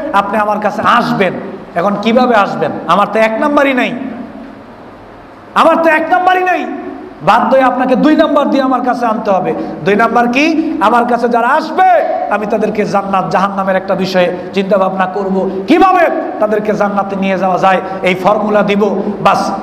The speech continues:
আপনাকে জান্নাতমুখী করার জন্য এই দুনিয়াতে দুই নাম্বারই একটা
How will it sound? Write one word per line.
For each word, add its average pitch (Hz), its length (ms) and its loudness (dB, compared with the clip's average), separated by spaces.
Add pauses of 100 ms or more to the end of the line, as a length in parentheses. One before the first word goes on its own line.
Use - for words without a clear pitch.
(160)
আপনাকে 254 500 2 (180)
জান্নাতমুখী 339 960 2 (340)
করার 254 340 2
জন্য 240 220 0
এই 233 80 2
দুনিয়াতে 233 520 0
দুই 196 220 2
নাম্বারই 302 340 2
একটা 262 200 0